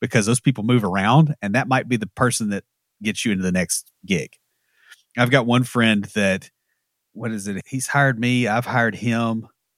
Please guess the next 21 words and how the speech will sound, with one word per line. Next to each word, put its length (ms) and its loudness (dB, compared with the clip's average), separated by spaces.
We've 180 -6
both 220 2
gotten 180 0
hired 340 4
at 120 -6
the 80 -4
same 280 2
time. 540 2
<laughs> 220 -6
Like, 140 4
we 80 4
bumped 260 4
into 160 4
each 160 2
other 160 4
at, 60 0
like, 200 -2
three 200 2
different 280 0
gigs 320 -4
now. 280 -14